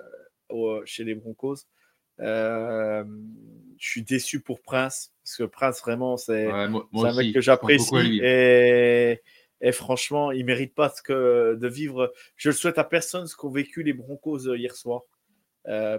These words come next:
Speaker 1: parce que franchement, euh, c'est, c'est, en tant... pour des fans, ça doit être terrible à vivre, hein. Vraiment, des fans, euh, de
Speaker 2: Mm, mm.
Speaker 1: franchise, ça doit être terrible à vivre, euh, ce qu'ils ont vécu dimanche soir.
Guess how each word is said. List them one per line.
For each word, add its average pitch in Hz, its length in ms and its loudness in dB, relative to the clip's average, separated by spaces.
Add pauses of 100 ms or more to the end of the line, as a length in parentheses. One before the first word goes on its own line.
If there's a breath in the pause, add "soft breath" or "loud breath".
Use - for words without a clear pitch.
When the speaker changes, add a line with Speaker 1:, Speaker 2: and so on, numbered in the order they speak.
Speaker 1:
parce 113 180 -8
que - 140 -4
franchement, 135 680 -8
euh, - 320 -8
c'est, 107 220 -14
c'est, - 300 -4
en 120 80 -8
tant... 127 300 -8 (320)
pour 135 100 -6
des 143 160 4
fans, 165 220 2
ça 135 160 -4
doit 127 100 0
être 123 120 -6
terrible 143 280 0
à 143 80 2
vivre, 131 240 -6
hein. 120 100 -4
Vraiment, 135 300 -4
des 131 140 -2
fans, 139 320 -2
euh, 113 160 -6 (480)
de 113 60 -6
Speaker 2:
Mm, 123 40 -2
mm. 127 60 2
Speaker 1:
franchise, 123 420 -4
ça 127 80 -2
doit 113 100 0
être - 120 -12
terrible 139 340 -2
à 135 60 4
vivre, 143 280 -4 (520 soft breath)
euh, 110 240 -2
ce 107 100 -10
qu'ils 120 180 -8
ont 120 60 -4
vécu 127 300 -6
dimanche 120 360 -6
soir. 135 300 -2